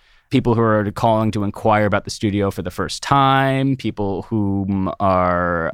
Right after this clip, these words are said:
just, you know, referred to by a friend and looking to figure out how to book a session. If there's clients whom have worked with me before or any of my other engineers,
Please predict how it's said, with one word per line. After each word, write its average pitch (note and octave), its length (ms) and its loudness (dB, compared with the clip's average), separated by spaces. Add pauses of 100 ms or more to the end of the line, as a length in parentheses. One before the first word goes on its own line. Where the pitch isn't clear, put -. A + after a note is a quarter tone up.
(140)
just, G2 400 -6
you A2+ 120 -2
know, F2+ 100 0
referred F#2+ 440 0
to G2 100 -2
by F2 180 0
a F2 60 -4
friend B2+ 500 2
and G2 260 -2
looking G2+ 300 -4
to F2+ 540 -4
figure G#2+ 220 0
out F#2+ 280 0
how G#2+ 260 0
to G2+ 80 -2
book A2 240 0
a A2+ 40 -4
session. A2+ 640 0 (500)
If D3+ 180 2
there's D3+ 380 0 (760)
clients C#3+ 600 0
whom C3+ 260 2
have G#2+ 180 -2
worked G#2+ 340 -2
with G#2+ 180 0
me G#2+ 160 2
before A2+ 720 2
or F#2+ 380 0
any A#2+ 180 4
of A2 100 2
my A2 160 4
other G2+ 240 2
engineers, G2 1000 -2